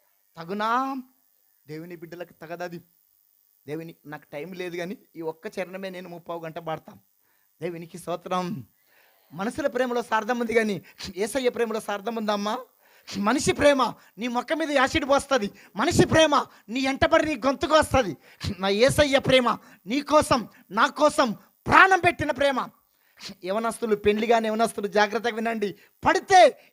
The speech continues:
యేసయ్య ప్రేమలో పడు, పడితే యేసయ్య చేతిలో పడు. ఒక ఆయన పాట రాసిండు, "ప్రేమల పడ్డాను నేను, ప్రేమల పడ్డాను."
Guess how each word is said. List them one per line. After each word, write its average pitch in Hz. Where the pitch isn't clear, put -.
యేసయ్య 233
ప్రేమలో 254
పడు, 233
పడితే 392
యేసయ్య 302
చేతిలో 370
పడు. 311
ఒక 185
ఆయన 220
పాట 226
రాసిండు, 233
"ప్రేమల 214
పడ్డాను 190
నేను, 147
ప్రేమల 202
పడ్డాను." 180